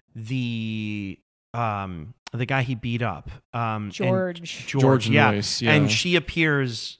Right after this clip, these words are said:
Speaker 1: in
Speaker 2: That's
Speaker 1: that
Speaker 2: true,
Speaker 1: scene too.
Speaker 2: yeah.
Speaker 3: Yeah.
Speaker 2: Yes.
Speaker 1: So it's dreams or I think sometimes hallucinations as well.
Speaker 3: Yeah. Uh, probably a little bit of the Tyler Durden effect there.
Speaker 2: Mm-hmm.
Speaker 1: Sure.
Speaker 3: But then, like, I get a little bit more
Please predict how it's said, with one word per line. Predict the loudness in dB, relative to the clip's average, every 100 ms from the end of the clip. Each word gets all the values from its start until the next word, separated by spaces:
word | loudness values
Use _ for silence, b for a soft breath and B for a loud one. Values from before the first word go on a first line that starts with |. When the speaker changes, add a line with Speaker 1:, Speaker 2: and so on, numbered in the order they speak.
| _ -2
Speaker 1:
in | 4
Speaker 2:
That's | 4 4
Speaker 1:
that | 2
Speaker 2:
true, | 2 2 2
Speaker 1:
scene | 0
too. | -2
Speaker 2:
yeah. | -2 -4 -6 4
Speaker 3:
Yeah. | 4 4 0 -2
Speaker 2:
Yes. | -4
Speaker 1:
So | -2 -4 -6 -2
it's | -2 -2
dreams | -2 0 2 0 0
or | 2 2
I | 2
think | 2 -2 -4
sometimes | -6 -4 -4 -6
hallucinations | -6 -6 -6 -8 -8 -8 -10 -12
as | -12
well. | -10 -10 -10 -2
Speaker 3:
Yeah. | 0 0 -2 -6 B B B _
Uh, | 2 4 4 4
probably | 4 4 2 2
a |
little | 2 2 2
bit | 2 2
of | 0 -2
the |
Tyler | -6 -4 -2 -4
Durden | -4 -6 -6 -8
effect | -8 -10 -12 -16
there. | -14 -12 -12 -16 -14
Speaker 2:
Mm-hmm. | -12
Speaker 1:
Sure. | -8 -10 -10 _ 2
Speaker 3:
But | 4
then, | 4 0
like, | 0 2
I | 4
get | 4 2
a | 2
little | 2 2 0
bit | -2 -6
more | -8 -8 -6 -4 -6 -8